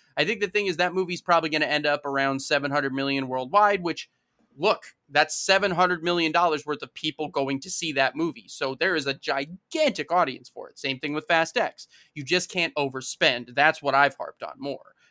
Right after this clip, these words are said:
But the fact of the matter is that, like, if you wanna go down the list of things that made money this year, Spider-Man Across the Spider-Verse,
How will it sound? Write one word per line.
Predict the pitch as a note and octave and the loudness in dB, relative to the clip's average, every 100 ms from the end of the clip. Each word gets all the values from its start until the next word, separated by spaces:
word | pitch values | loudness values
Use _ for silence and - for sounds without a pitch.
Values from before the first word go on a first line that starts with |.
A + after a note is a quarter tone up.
| _ | _
But | D#3+ | -6
the | D#3+ | -2
fact | F3 F3 F3 | 2 2 0
of | D#3 | -4
the | |
matter | D3 C#3 C3+ | -2 0 0
is | C3+ C3+ | -2 -4
that, | C3+ | -6
like, | C3 A#2+ - _ _ _ _ _ _ _ _ - | -4 -4 -8 _ _ _ _ _ _ _ _ -16
if | C#3 | -10
you | C#3+ | -4
wanna | D3 C3+ | -2 0
go | C#3+ C3+ | 0 0
down | C3+ C3+ C#3 B2 | 2 2 2 -2
the | B2+ | -4
list | C#3+ D3 | -4 -4
of | C3 | -8
things | - C#3 C3 | -4 -4 -2
that | C3+ | -2
made | C3+ C3+ | -2 2
money | E3+ E3 | 2 0
this | A#2+ - | -4 -10
year, | - - _ _ | -14 -18 _ _
Spider-Man | - - C3 C#3 C#3 | -8 -4 -2 0 0
Across | C#3+ E3 D3+ | 0 2 2
the | D#3+ | 0
Spider-Verse, | D3+ F#3+ F#3+ B2+ A#2+ - - | -2 0 0 -2 -8 -10 -16